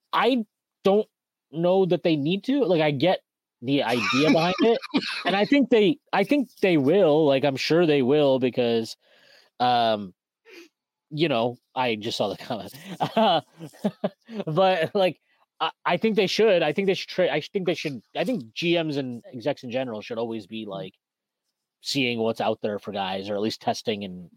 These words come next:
Speaker 1: the market out. Um, but, like, if your goal is to make the playoffs and be a good team, I just don't know that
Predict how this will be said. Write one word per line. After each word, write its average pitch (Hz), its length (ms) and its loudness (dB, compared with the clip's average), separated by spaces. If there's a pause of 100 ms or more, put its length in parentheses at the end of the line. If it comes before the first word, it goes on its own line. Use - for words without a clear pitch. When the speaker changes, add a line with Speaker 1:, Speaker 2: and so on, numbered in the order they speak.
(140)
Speaker 1:
the 110 100 -6
market 120 340 -2
out. 92 280 -2 (520)
Um, 120 460 0 (360)
but, 165 100 2
like, 151 200 0 (160)
if 165 160 0
your 175 120 4
goal 190 340 4
is 175 140 0
to 160 120 -4
make 147 220 -2
the 131 100 -2
playoffs 135 380 0
and 131 80 -8
be 127 80 -2
a 120 60 -2
good 107 200 -6
team, 123 440 -8 (960)
I 147 200 0
just 117 400 -4
don't 131 360 0
know 123 340 2
that 107 240 0